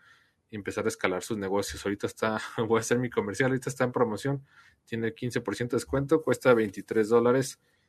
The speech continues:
masiva si está en México y veintitrés dólares en el resto del mundo. Eh, este, y bueno, mis demás cursos también están en promoción, el que le interese, con mucho gusto le paso más información. Entonces, iniciar con frappés, pues, es muy económico,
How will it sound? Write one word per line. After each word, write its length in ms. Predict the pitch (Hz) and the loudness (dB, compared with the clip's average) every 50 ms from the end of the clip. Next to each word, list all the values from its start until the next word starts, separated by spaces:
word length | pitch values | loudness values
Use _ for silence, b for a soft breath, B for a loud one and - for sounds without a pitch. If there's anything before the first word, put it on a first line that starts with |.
| _ _ _ | _ _ _
masiva 540 | 104 104 101 104 - - 135 135 151 151 | -4 -4 -4 -2 2 4 6 6 6 6
si 120 | 139 - 117 | 4 2 -2
está 140 | - - 117 | -2 0 0
en 120 | 117 120 | 0 0
México 460 | 127 135 127 151 147 - - 165 165 | -2 -2 -2 -4 -6 0 2 4 6
y 60 | 151 | 6
veintitrés 500 | 110 107 101 95 - - - 104 104 104 | 4 2 0 -4 -8 -8 -2 -2 0 0
dólares 500 | 104 110 107 107 107 104 104 101 - - - - | 2 0 0 0 0 0 0 -2 -4 -8 -14 -14
en 100 | 104 98 | -12 -12
el 120 | 92 87 | -12 -8
resto 440 | 85 104 104 - - - - 110 98 | -4 -4 -4 -4 -4 -4 -2 -2 -2
del 180 | 98 92 92 | -2 -4 -4
mundo. 460 | 95 107 117 117 113 107 98 - - _ _ _ _ _ _ _ _ _ _ _ _ _ _ _ _ _ _ - b b b b b b b b b b _ | -6 -6 -6 -4 -4 -4 -4 -4 -6 _ _ _ _ _ _ _ _ _ _ _ _ _ _ _ _ _ _ -20 b b b b b b b b b b _
Eh, 380 | - 113 110 110 110 110 113 113 | -8 -4 -2 0 0 0 0 -2
este, 280 | 110 - - - - 107 | -4 -6 -8 -4 -4 -2
y 40 | 101 | 0
bueno, 340 | 104 104 98 92 90 87 - | 0 -2 -4 -4 -8 -12 -12
mis 240 | 92 98 101 104 98 | -6 -4 -2 0 0
demás 260 | 104 107 107 110 - | 0 2 0 0 0
cursos 280 | - - 117 - 123 - | 0 0 0 0 -2 -2
también 200 | - 110 107 107 | -2 -2 -2 -2
están 440 | 101 - 120 117 117 117 110 101 95 | 0 0 0 0 2 0 -2 -4 -6
en 140 | 98 101 98 | -8 -10 -8
promoción, 680 | - 104 95 101 101 - - 135 143 143 135 110 98 - - _ _ _ | -6 -6 -6 -6 -6 -4 -2 -2 -2 -2 -4 -6 -6 -10 -16 _ _ _
el 120 | - - _ | -20 -16 _
que 100 | - 101 | -6 -4
le 120 | 98 101 | -4 -4
interese, 520 | 95 92 - - 95 98 101 101 - - | -6 -6 -4 -4 0 0 0 0 -2 -6
con 140 | - - 95 | -8 -8 -10
mucho 180 | 95 92 - 104 | -12 -12 -10 -12
gusto 220 | 104 101 - 104 | -12 -8 -6 -6
le 60 | 101 | -6
paso 220 | - - 95 - 104 | -4 -6 -8 -6 -6
más 200 | 104 98 98 - | -6 -6 -6 -8
información. 560 | 101 95 - 95 95 92 - - 101 92 - B B B B B B B | -8 -6 -6 -6 -6 -8 -8 -10 -10 -10 -12 B B B B B B B
Entonces, 460 | _ - 135 135 139 160 160 156 - | _ 0 4 10 10 10 10 10 6
iniciar 320 | 165 147 131 - 147 143 | 4 4 6 6 6 4
con 160 | 143 - 175 147 | 4 2 0 6
frappés, 480 | - 165 143 - - 175 175 170 - | 6 6 8 8 6 6 6 6 4
pues, 180 | - 160 151 135 | 4 4 6 6
es 240 | 147 139 135 - - | 4 0 0 -6 -8
muy 260 | - 143 147 151 156 | -2 0 2 4 4
económico, 720 | 156 151 - 120 131 147 175 185 175 165 - 175 175 - | 4 4 4 4 6 6 6 4 2 2 2 2 0 0